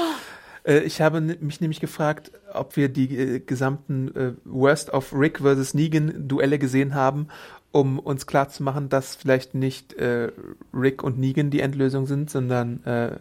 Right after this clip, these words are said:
Maggie und Negan. Das hat sie auch, sie hat ja auch ihre Intention hier deutlich gemacht, von wegen, ja, ich möchte diejenige sein, die ihn tötet, weil er hat mir,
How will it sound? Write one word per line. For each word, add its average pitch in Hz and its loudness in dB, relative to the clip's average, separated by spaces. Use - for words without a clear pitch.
Maggie 196 0
und 113 -8
Negan. 104 -12
Das 131 0
hat 139 2
sie 143 2
auch, 135 -2
sie - -4
hat 135 0
ja 139 4
auch 131 -2
ihre 127 0
Intention 135 -2
hier 127 -2
deutlich 123 -2
gemacht, 123 -6
von 123 -6
wegen, 120 0
ja, 123 -2
ich 156 0
möchte 135 0
diejenige 127 0
sein, 123 -2
die 120 -4
ihn 117 -6
tötet, 135 -4
weil 120 2
er 123 0
hat 127 -4
mir, 123 -4